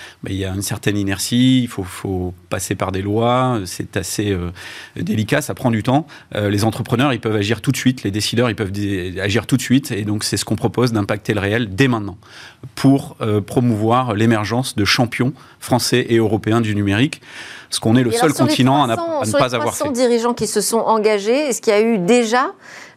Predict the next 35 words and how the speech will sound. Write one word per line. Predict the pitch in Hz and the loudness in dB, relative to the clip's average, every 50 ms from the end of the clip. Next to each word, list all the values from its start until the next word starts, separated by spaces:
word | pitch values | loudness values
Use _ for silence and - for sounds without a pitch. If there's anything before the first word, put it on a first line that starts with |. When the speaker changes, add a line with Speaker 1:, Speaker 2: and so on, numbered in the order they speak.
| - - | -4 0
Speaker 2:
euh, | 202 202 202 | 2 2 2
des | 180 196 190 | 2 2 0
premières | 185 - 220 214 214 208 196 190 | 0 0 0 0 0 0 0 0
entreprises | 202 202 - - 208 185 - - 330 381 415 277 196 180 170 | 0 0 0 -2 -4 -4 0 4 6 6 6 6 4 0 -2
qui | - - - 202 208 | -4 -4 0 2 4
ont, | 233 226 220 196 | 4 4 4 2
euh, | 175 170 | 2 2
vraiment | 170 180 190 214 262 269 | 2 0 2 2 2 0
concrétisé | 262 - 294 302 269 277 - 262 233 233 - - 233 226 262 - | 0 0 2 2 2 2 2 0 0 0 0 -4 -2 -2 -2 -2
cet | - 220 208 226 | -2 -4 -2 -2
engagement ? | 214 202 202 196 190 185 196 190 196 196 190 _ _ _ _ _ _ _ _ - - _ 120 | -2 0 0 0 0 -2 -6 -6 -8 -10 -14 _ _ _ _ _ _ _ _ -16 -8 _ -4
Speaker 1:
Ah, | 104 | -2
bien | 110 117 | -2 -2
sûr. | - - 165 156 117 104 | -2 0 0 0 0 0
Ben, | 104 104 107 110 107 104 107 101 - | 0 0 0 0 0 -2 -4 -8 -10
donc | 95 90 87 117 113 110 113 110 110 - | -12 -12 -10 -12 -8 -4 -4 -4 -4 -4
les, | - 113 110 107 107 | -2 0 0 2 0
les, | 107 104 104 98 101 101 98 101 | 0 0 -2 -2 -2 -4 -4 -6
les | 98 101 98 110 | -8 -6 -4 -4
entrepreneurs | 110 110 - 113 - - 120 123 120 117 | -4 -4 -4 -4 -2 0 0 0 0 -2
qui | - - | -4 -8
se | 107 - - | -6 -6 -6
sont | 104 - - 107 107 101 - | -6 -2 -2 -2 -2 -2 0
engagés, | 120 120 117 113 113 110 120 117 117 113 | 0 2 2 2 0 0 0 0 2 0
euh, | 101 95 95 95 | 0 -2 -2 -4
dans | 98 98 104 | -4 -2 -4
le | 107 | -4
collectif, | - - 107 107 101 - - - 113 - - 101 | -2 -2 -4 -4 -4 -6 -8 -8 -8 -4 -4 -4
euh, | 95 95 101 98 | -2 -2 -4 -6
I | 98 104 | -6 -4
T | - 120 | -4 -4
cinquante | 110 - 104 87 101 98 92 | -2 -2 -4 -6 -6 -8 -6
plus | - - 135 147 143 - | 0 2 2 2 2 -2
ont | 104 98 101 | -8 -8 -4
décidé, | 92 120 117 113 - - 120 113 113 120 135 160 | -2 0 0 0 0 0 0 2 2 2 2 0